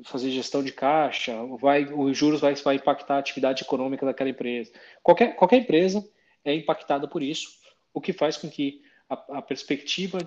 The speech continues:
de fluxo de caixa futuros também seja impactada, não só o desconto dela. Então, aqui os juros têm vários impactos diferentes na economia como um todo, como você bem colocou, no, no impacto na bolsa,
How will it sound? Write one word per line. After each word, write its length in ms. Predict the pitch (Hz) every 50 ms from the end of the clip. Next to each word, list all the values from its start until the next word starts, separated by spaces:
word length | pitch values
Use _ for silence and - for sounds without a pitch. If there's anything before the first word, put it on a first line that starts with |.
| - _ _ _ _
de 260 | 143 139 131 127 120
fluxo 420 | - - - 147 139 - - 143
de 80 | 135 127
caixa 280 | - - - - -
futuros 640 | - - 147 - - 151 156 165 165 - - - _ _ _ _ _ _ _ _
também 360 | 180 165 156 143 151 165 170
seja 240 | - 175 165 165 170
impactada, 480 | 165 - 175 175 - - 139 117 113
não 120 | 123 135 135
só 220 | - - 147 139
o 40 | 139
desconto 480 | 143 123 - - - 139 139 139 -
dela. 320 | 147 131 120 117 113 107 95 - _ _
Então, 500 | 123 117 - 131 135 139 135 127 127 120 - _ _
aqui 200 | - - - 143
os 100 | 143 131
juros 200 | 123 139 143 139
têm 220 | - - 147 139 120
vários 380 | - 135 131 139 147 151 139
impactos 460 | 139 131 - 127 135 131 - - 139
diferentes 560 | 131 - - 139 131 143 165 175 - - - - - _ _ _ _ _ _ _ _
na 240 | 160 165 180 196 202
economia 380 | 185 - 170 151 143 143 139
como 240 | - - 160 180 185
um 20 |
todo, 320 | 170 - 175 190 226 220 214
como 260 | - 151 131 127 127
você 240 | 131 123 - - 123
bem 180 | 120 131 127
colocou, 560 | - - 135 135 131 - - 143 151 185 208 196
no, 200 | 170 135 127 127
no 160 | 127 127 123
impacto 400 | 120 - 127 123 117 - - 139
na 80 | 147
bolsa, 420 | 139 135 147 170 196 - - -